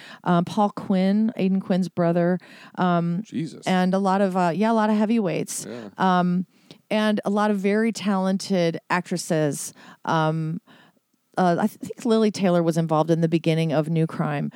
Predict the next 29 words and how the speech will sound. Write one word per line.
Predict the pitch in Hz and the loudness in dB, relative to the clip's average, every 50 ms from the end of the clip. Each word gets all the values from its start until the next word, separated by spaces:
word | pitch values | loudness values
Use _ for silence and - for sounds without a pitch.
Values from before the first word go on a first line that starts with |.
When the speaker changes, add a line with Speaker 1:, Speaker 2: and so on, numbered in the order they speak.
| - - - - - _ - | -12 -20 -20 -20 -12 _ 0
Speaker 1:
Um, | 170 170 165 165 160 | 2 2 2 2 0
she | 156 - 208 | 0 0 0
was | 190 180 165 | 0 2 0
a | 170 | -2
Chicago | - - - 196 170 165 165 170 | -4 -2 0 2 2 4 2 2
actor | - - 165 160 - 175 165 | 2 0 0 0 2 0 2
who | 156 151 | 2 0
grew | - - 156 160 | 0 0 2 2
up | 160 - | 2 0
with | 160 160 - | -2 -2 0
those | 160 156 151 - | 2 0 0 0
guys | - 151 151 151 | 0 2 2 2
and | 151 160 | 2 0
studied | 160 - - 190 175 180 175 | -2 -2 0 0 2 2 2
with | 165 170 165 | 2 2 0
Jeremy's | - 180 156 151 156 156 147 143 - | 0 0 0 0 -2 -4 -4 -6 -6
parents | - 175 185 175 160 156 151 170 - | -4 -2 0 0 0 0 0 0 0
in, | 160 151 151 - - | 0 0 0 -2 0
in | 160 165 | 0 2
Evanston | 156 156 160 165 165 160 - - 151 143 139 151 | 4 4 4 2 0 0 -2 -2 -2 0 0 -2
and | - - 160 147 - | -2 -2 -2 -2 0
at | - 160 156 - | 0 0 0 0
the | 160 151 | 0 0
Ber-, | - 160 - - | 2 0 0 0
at | - 160 - | -4 -8 -8
the | - 156 | -10 -12
Piven | - - 180 165 160 156 | -10 -10 -10 -8 -6 -2
Theater | 165 165 160 160 151 | 0 2 4 4 2
Workshop, | 143 143 147 - - 170 147 - - | 2 0 -4 -2 0 2 2 0 0